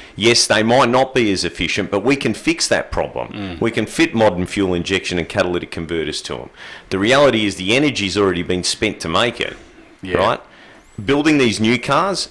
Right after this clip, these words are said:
Speaker 1: adding more plastic. My, my old Chevy, I don't think there's anything plastic on it. And your,
Speaker 2: <laughs>
Speaker 1: your car,
Speaker 2: Very
Speaker 1: the,
Speaker 2: little.
Speaker 1: the dash,
Speaker 2: The
Speaker 1: that,
Speaker 2: dash.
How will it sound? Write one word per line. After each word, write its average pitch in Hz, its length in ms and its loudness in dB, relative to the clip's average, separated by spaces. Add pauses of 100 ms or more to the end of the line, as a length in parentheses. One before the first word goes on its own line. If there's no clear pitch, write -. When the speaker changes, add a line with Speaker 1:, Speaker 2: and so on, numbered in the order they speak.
(120)
Speaker 1:
adding 107 240 2
more 113 160 4
plastic. - 380 -2
My, - 400 0 (120)
my 151 280 2
old 120 220 6
Chevy, 101 540 0 (640)
I 170 100 2
don't 180 100 0
think 117 160 -4
there's 90 240 -4
anything 127 460 0
plastic - 500 -4
on 69 140 -6
it. 57 140 -6 (640)
And 107 120 -2
your, 131 140 6
Speaker 2:
<laughs> 127 80 10
Speaker 1:
your 151 340 6
car, 101 440 0 (460)
Speaker 2:
Very 107 340 2
Speaker 1:
the, 95 100 -2
Speaker 2:
little. 95 180 4
Speaker 1:
the - 60 2
dash, - 560 6
Speaker 2:
The 147 80 4
Speaker 1:
that, 143 120 2
Speaker 2:
dash. 120 100 6